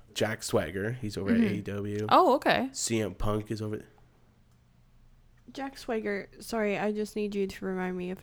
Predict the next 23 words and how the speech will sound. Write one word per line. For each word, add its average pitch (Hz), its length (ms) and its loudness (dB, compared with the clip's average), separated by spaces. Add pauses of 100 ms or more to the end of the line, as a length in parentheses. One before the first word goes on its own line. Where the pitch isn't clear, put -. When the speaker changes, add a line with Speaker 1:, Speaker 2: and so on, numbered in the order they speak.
Speaker 3:
who 180 220 0
that - 240 -6
is. - 320 -12 (420)
Speaker 1:
I 107 80 -4
think 131 200 2
he 135 60 -4
came 120 200 2
out. 113 160 0
He's 104 120 -6
like, 107 280 -6
like 104 180 -6 (340)
the 110 460 -4 (100)
all 110 220 2
Speaker 3:
Like, 110 120 0
Speaker 1:
great 113 160 4
Speaker 3:
he 110 40 2
Speaker 1:
American. 110 600 0
Speaker 3:
Oh, 254 180 2
okay. 247 240 -4
He 226 140 -4
wore 240 240 0
the, 220 180 -6
like, 202 380 -8